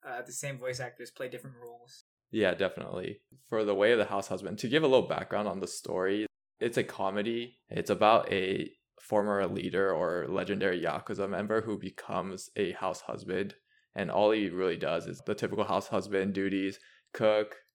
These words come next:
Speaker 2: goes to the grocery store, clean, do laundry, make sure that his wife is happy, make bento boxes.
Speaker 1: Okay, but let me,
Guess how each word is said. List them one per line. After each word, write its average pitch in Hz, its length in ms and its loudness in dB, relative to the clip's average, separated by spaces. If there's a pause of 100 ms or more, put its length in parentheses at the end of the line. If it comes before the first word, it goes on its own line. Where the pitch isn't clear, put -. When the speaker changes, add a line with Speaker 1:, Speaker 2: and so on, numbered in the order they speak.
(120)
Speaker 2:
goes 104 160 -2
to 104 80 -2
the 98 60 2
grocery 101 500 2
store, 101 640 0 (420)
clean, 107 720 -2 (240)
do 101 200 2
laundry, 101 840 0 (460)
make 101 180 0
sure 107 200 2
that 101 120 4
his 95 120 2
wife 95 300 2
is 101 120 -2
happy, 113 640 -4 (500)
make 101 260 0
bento 101 320 0
boxes. 113 300 6
Speaker 1:
Okay, 180 60 4
but 175 100 4
let 190 160 4
me, 214 120 0